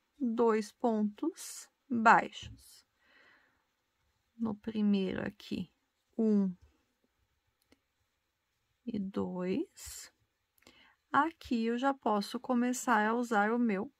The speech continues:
marcador, não tinha usado ele até agora. E vou seguindo assim fazendo dois pontos baixos pra cada um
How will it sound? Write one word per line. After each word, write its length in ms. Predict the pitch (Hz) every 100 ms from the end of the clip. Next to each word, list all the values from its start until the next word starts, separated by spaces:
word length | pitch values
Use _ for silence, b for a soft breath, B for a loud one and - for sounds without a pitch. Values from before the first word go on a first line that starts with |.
| 262
marcador, 1040 | 226 220 208 190 202 - 302 339 190 185
não 180 | 180 185
tinha 300 | - 196 214
usado 460 | 233 220 202 220
ele 380 | 220 185 196 349 _ -
até 380 | 285 - 202
agora. 400 | 202 285 233 - - _ _ _ _ _ _ _ - b b b b b b -
E 120 | 269
vou 220 | 240 220
seguindo 540 | - 330 254 220 226
assim 420 | 285 302 - 262 392 _ _ _ _ _
fazendo 520 | - 285 247 220 214
dois 460 | 208 202 233 381 -
pontos 600 | - 254 240 226 - 220
baixos 640 | 202 190 185 185 - 202 -
pra 240 | 214 202 -
cada 460 | 254 349 370 302
um 300 | 220 208 208